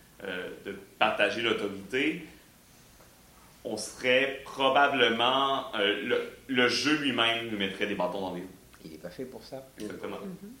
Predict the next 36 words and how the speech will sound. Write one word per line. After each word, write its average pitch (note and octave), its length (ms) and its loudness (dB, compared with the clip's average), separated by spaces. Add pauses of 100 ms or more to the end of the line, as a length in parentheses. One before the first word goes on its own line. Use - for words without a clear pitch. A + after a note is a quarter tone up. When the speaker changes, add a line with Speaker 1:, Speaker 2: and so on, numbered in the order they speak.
(120)
Speaker 2:
Il C3 120 -6
est D3+ 60 -6
pas D3 100 -8
fait D3 160 -8
pour - 140 -14
ça. B2+ 200 -8
Et C#3+ 60 -2
ça, G#3 160 0
c'est - 180 -6
très E3+ 220 -4
important D3+ 540 -6
de, A#2+ 180 -4
de A#2 120 -4
le B2+ 60 -2
signaler. B2+ 560 -6 (580)
D'une D#3 240 -4
part, E3 420 -4
quand - 200 -4
on C3+ 100 -2
aborde D3+ 520 2
un A#2+ 160 -2
jeu, C3+ 500 -2
euh, F#2 300 -6 (420)
à F#2 80 -8
autorité G#2+ 480 -10
narrative G2 340 -14
partagée, G2+ 520 -12 (1400)
euh, A#2 380 2
il D3 120 -2
faut, D3+ 160 -8 (240)
il C#3+ 100 -4
ne D3 80 0
faut C3+ 160 -6
surtout - 460 -8
pas C3+ 420 -4
l'aborder C3 800 -6